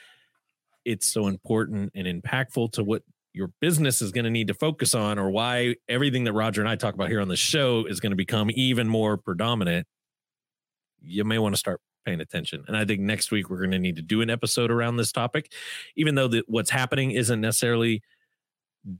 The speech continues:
digital. It kinda is, I guess. Um, I don't wanna say too much and take away from next week's episode, force you guys to pay attention. Uh, but we'll talk about it. And I think we're gonna bring this as a,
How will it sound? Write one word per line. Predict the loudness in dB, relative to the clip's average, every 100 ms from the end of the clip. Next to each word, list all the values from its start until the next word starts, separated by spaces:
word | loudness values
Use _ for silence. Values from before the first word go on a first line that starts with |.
| 0
digital. | 2 2 2 2 0
It | 0
kinda | 0 2
is, | 2 0
I |
guess. | -2 -2 -2 -6 -12 -6
Um, | -4 -2 -4 -6
I | -2
don't | 0
wanna | 0
say | 0
too | 0
much | 0 0 -2
and | -8 -4
take | -4 0
away | -2
from | 0 -4
next | -4 -6
week's | -6
episode, | -6 -6 -6 -4
force | -4 -4
you | -4
guys | -4
to |
pay | -4 -4
attention. | -2 -4 -4 -6 -6 -4
Uh, | -2 -2
but | -2 -2 _ _ _ _ _ _ _ _ -4
we'll | 0
talk | 2 2 2
about | 0 0
it. |
And | -2
I |
think | -2 0
we're | 0
gonna | 0 0
bring | 0 0 0
this | 0 2 0
as | 0 0
a, | 0